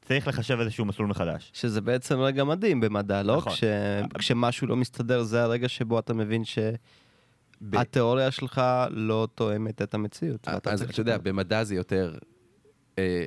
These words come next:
Speaker 3: "רגע, משהו פה לא מסתדר, בטח עשית טעות."
Speaker 1: <laughs> זו המחשבה תמיד הראשונית, תמיד. כשמשהו לא מסתדר לך, הדבר הראשון שאתה חושב זה,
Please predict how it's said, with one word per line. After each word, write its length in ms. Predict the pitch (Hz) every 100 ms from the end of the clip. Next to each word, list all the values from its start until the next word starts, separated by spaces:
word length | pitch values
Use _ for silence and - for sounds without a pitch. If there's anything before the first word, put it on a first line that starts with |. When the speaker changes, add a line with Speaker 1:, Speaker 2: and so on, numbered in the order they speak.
| -
Speaker 3:
"רגע, 280 | 98 131 104
משהו 280 | 117 -
פה 100 | 101
לא 100 | 95
מסתדר, 460 | 101 - 82 120 160 - -
בטח 340 | - 147 170 123
עשית 220 | 113 113
טעות." 420 | 107 82 76 - - 117
Speaker 1:
<laughs> 160 | 139 -
זו 160 | 110
המחשבה 320 | 127 120 120 117
תמיד 240 | 107 117
הראשונית, 480 | 101 - 82 82 - -
תמיד. 400 | 113 117 92 - _ _
כשמשהו 320 | - 120 139
לא 100 | 131
מסתדר 280 | 139 123 107
לך, 80 | 185
הדבר 220 | 175 117
הראשון 200 | 135 139
שאתה 100 | -
חושב 280 | 113 107
זה, 100 | 175